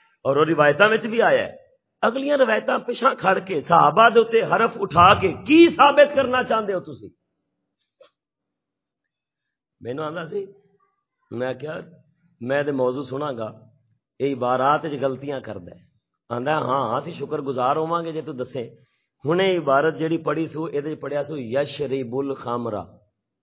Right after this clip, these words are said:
ਹਾਲਾਂਕਿ ਸ਼ੁਰਬ ਮਸਦਰ, ਸਾਮਿਆ ਯਸਮਾਉ ਬਾਬ ਦਾ, ਪੀਣਾ ਉਹਦਾ ਮਨ ਹੈ, ਸ਼ਰਾਬ ਪੀਤਾ।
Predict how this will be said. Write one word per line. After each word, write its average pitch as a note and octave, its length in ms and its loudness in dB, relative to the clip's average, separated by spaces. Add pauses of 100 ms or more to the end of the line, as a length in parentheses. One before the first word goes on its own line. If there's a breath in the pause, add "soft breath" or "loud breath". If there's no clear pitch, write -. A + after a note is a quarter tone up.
(720)
ਹਾਲਾਂਕਿ D#3 640 -2
ਸ਼ੁਰਬ F3+ 440 0
ਮਸਦਰ, C#3+ 720 -4 (2000)
ਸਾਮਿਆ F#3+ 480 2
ਯਸਮਾਉ E3+ 480 2
ਬਾਬ A#2+ 320 -4
ਦਾ, - 360 -14 (640)
ਪੀਣਾ F#3 300 2
ਉਹਦਾ C3+ 260 0
ਮਨ A#2+ 260 -4
ਹੈ, - 360 -12 (300)
ਸ਼ਰਾਬ C3+ 460 0
ਪੀਤਾ। G#2+ 320 -12